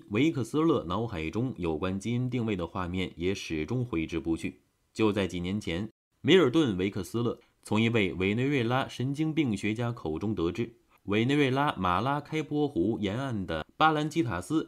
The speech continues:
与拉古内塔斯村亨廷病发病率非常高。那位神经病学家曾拍摄过一部模糊不清的黑白影片。梅尔顿·维克斯勒从中看到有十几位村民摇摇晃晃地走在街上，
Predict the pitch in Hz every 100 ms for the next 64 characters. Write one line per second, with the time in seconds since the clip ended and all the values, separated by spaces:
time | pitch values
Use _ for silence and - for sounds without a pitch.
0 | - - 101 113 151 165 123 98 147 120
1 | 85 85 78 - 127 127 135 139 - -
2 | 160 156 113 107 143 143 107 87 135 135
3 | 127 117 139 - - 117 120 - 73 73
4 | 98 - _ _ _ 143 143 131 123 139
5 | 156 165 156 90 80 82 95 - _ -
6 | 82 82 - - 151 151 131 98 95 82
7 | 80 98 107 - 82 107 123 95 - 113
8 | 90 - 160 139 - - 117 110 82 82
9 | 76 67 95 92 _ _ _ _ _ _
10 | _ _ 117 165 143 147 139 120 92 117
11 | 127 104 135 135 - - - 120 131 135
12 | 135 - 120 95 98 98 - 85 80 85
13 | - 117 147 87 82 - 101 107 80 95
14 | - 95 113 135 101 120 135 113 98 117
15 | 87 76 - 73 78 78 95 98 -